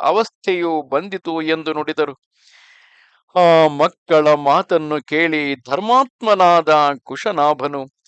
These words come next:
ಅವರನ್ನು ಕುರಿತು, ಮಕ್ಕಳೇ, ನಿಮ್ಮ ಮಾತು ಕ್ಷಮೆಯುಳ್ಳ ಪುಣ್ಯಾತ್ಮರಿಗೆ ಸಮ್ಮತವಾದದ್ದು. ನೀವೆಲ್ಲರೂ ಬುದ್ಧಿವಂತರಾಗಿ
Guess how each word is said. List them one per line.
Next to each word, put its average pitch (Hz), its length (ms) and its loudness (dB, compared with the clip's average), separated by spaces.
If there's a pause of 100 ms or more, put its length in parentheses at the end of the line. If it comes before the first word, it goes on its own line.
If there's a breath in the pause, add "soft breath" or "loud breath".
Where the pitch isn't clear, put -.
(140)
ಅವರನ್ನು 156 540 2
ಕುರಿತು, 147 520 -8 (340)
ಮಕ್ಕಳೇ, 160 560 0 (500)
ನಿಮ್ಮ 220 400 2
ಮಾತು 208 680 4
ಕ್ಷಮೆಯುಳ್ಳ 226 1040 2 (120)
ಪುಣ್ಯಾತ್ಮರಿಗೆ 185 1040 0
ಸಮ್ಮತವಾದದ್ದು. 165 1040 0 (400)
ನೀವೆಲ್ಲರೂ 220 1000 2
ಬುದ್ಧಿವಂತರಾಗಿ 175 1160 0